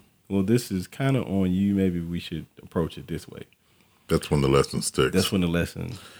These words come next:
Speaker 1: either sticks or, or that's when you find out if you're, if you have the right set, mi-, right mindset to be mentored.
Speaker 2: Absolutely.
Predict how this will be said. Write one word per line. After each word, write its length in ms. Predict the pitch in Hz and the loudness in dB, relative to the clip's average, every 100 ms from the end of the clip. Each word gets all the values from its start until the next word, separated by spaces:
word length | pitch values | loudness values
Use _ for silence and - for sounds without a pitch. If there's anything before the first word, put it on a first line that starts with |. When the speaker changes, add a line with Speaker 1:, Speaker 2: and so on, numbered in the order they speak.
| - | 4
Speaker 1:
either 240 | 107 95 | 4 6
sticks 420 | 90 - 117 135 - | 2 6 6 6 6
or, 240 | 98 95 | 6 6
or 460 | - 98 98 92 90 | 6 6 8 8 6
that's 320 | 82 110 107 | 6 4 4
when 220 | 107 98 | 2 4
you 100 | 95 | 2
find 380 | 87 101 90 82 | 2 2 2 2
out 260 | 113 107 - | 2 2 0
if 260 | - 110 - | -2 -2 0
you're, 460 | 95 92 87 80 87 _ _ | 0 2 2 -2 -6 _ _
if 180 | 107 - | -2 2
you 120 | 104 | 2
have 200 | 107 95 | 2 0
the 80 | 85 | -2
right 260 | 87 87 | 0 0
set, 300 | - 95 82 | 0 -4 -4
mi-, 200 | 87 92 | -2 -2
right 240 | 82 95 90 | 2 2 2
mindset 480 | 87 92 95 82 - | 0 -2 -2 -6 -8
to 80 | |
be 160 | 80 82 | -8 -6
mentored. 480 | 76 117 160 - - | 0 -2 -2 -12 -6
Speaker 2:
Absolutely. 720 | 69 67 - 71 71 67 69 | -4 -4 -2 0 0 -2 -8